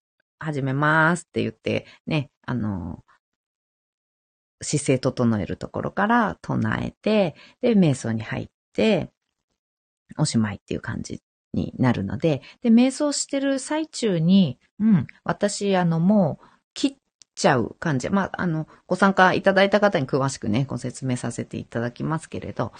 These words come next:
うん。あの、三十分あれば、あの、終わる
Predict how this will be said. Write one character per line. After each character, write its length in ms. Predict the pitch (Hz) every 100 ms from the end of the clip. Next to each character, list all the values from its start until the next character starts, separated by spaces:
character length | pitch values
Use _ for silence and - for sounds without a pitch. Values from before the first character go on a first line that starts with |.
| - - -
う 80 | 214
ん。 200 | 196 - _ _ _ _ _ _ _ _ _ _ _ _ _ -
あ 80 | 131
の、 160 | 120
三 240 | - 156 156
十 180 | 180 - _
分 320 | - 202 208 214
あ 80 |
れ 140 | 220 233
ば、 360 | 262 262 - - _ _ _ _ -
あ 120 | 170
の、 220 | 156 151
終 140 | 156
わ 60 | 147
る 300 | 139 135 -